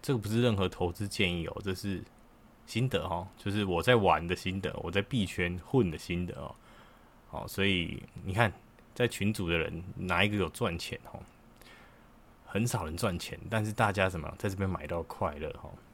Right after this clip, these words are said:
那买不到快乐的人就走了嘛，因为亏钱，你亏钱你一定要快乐，那你不快乐，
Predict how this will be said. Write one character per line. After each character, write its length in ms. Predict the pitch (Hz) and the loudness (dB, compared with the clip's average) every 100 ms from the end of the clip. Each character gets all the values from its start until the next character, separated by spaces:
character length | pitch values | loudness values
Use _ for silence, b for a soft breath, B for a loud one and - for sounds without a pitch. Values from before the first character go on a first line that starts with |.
| - - - | -20 -20 0
那 240 | 110 95 | 4 4
买 160 | 95 90 | 6 4
不 80 | 95 | 6
到 140 | 107 | 4
快 200 | - 110 | 6 6
乐 100 | 98 | 6
的 80 | 87 | 4
人 140 | 80 | 0
就 120 | 82 107 | -2 -4
走 300 | - - - | -2 -4 -4
了 80 | |
嘛， 160 | 57 - - B B B B - | -10 -10 -14 B B B B -2
因 100 | 110 | 0
为 160 | 98 - - - | 0 -6 -20 -12
亏 220 | - 107 107 | 0 2 2
钱， 240 | - 80 82 - - - - | 0 -4 -4 -10 -14 -16 -2
你 280 | 98 90 87 | 0 0 -2
亏 280 | - 110 110 | 2 4 4
钱 260 | - 78 | -2 -8
你 100 | 78 | -6
一 20 | |
定 80 | 82 | -2
要 120 | 87 | 0
快 260 | 85 - 76 | -2 -4 -4
乐， 160 | 71 - - - - - - | -4 -8 -14 -20 -20 -18 -4
那 100 | 110 | -4
你 80 | 87 | -2
不 120 | 85 | -6
快 300 | - 110 90 | 0 2 4
乐， 200 | 92 | 2